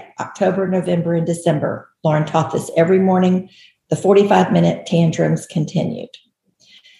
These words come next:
They, she went home for Christmas. She came back in January. Same thing started up again. Lauren was teaching. She was, um, still having these tantrums. In February, something happened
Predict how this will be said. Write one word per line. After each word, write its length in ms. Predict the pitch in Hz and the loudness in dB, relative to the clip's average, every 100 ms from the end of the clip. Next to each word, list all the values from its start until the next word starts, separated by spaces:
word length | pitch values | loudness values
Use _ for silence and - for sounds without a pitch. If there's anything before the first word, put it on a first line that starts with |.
| _ _ _ _ | _ _ _ _
They, 260 | 160 165 - | 2 2 -2
she 180 | - | -4
went 160 | 160 175 | 0 0
home 200 | 208 190 | 0 0
for 180 | 190 190 | -2 0
Christmas. 540 | 240 233 285 285 - - | 0 0 0 0 0 -4
She 160 | - | -6
came 240 | 175 151 151 | -4 -4 0
back 240 | 165 208 | 0 2
in 100 | 220 | 2
January. 840 | 208 214 214 214 214 214 220 - - _ _ | 4 4 6 4 4 4 2 -2 -16 _ _
Same 340 | - 196 208 | 0 4 4
thing 160 | 202 190 | 2 -2
started 360 | - 185 180 165 | -2 -4 -2 -4
up 160 | 165 | -6
again. 400 | 165 151 - - - _ | -6 -6 -6 -10 -18 _
Lauren 280 | 170 165 190 | -4 -2 0
was 180 | 190 - | -2 0
teaching. 580 | 190 185 - 175 180 - _ _ _ _ | 0 0 -2 -2 -4 -8 _ _ _ _
She 280 | - 180 180 | 0 2 4
was, 420 | 175 170 - - _ | 4 2 -2 -14 _
um, 320 | 160 147 160 | -2 0 -2
still 260 | - - 160 | -2 2 2
having 280 | 170 160 160 | 2 0 0
these 200 | 147 - | -2 -2
tantrums. 680 | 160 151 - - - - _ _ _ _ _ | -2 -2 -6 -10 -12 -18 _ _ _ _ _
In 240 | 202 226 | 2 4
February, 960 | 254 - 269 233 240 165 - - - - - _ _ _ _ _ _ _ _ _ _ | 2 2 2 4 4 4 0 -2 -10 -14 -18 _ _ _ _ _ _ _ _ _ _
something 540 | - - 208 226 254 254 | -20 2 4 4 2 0
happened 720 | 254 214 185 147 - - | 0 -2 -2 -6 -10 -12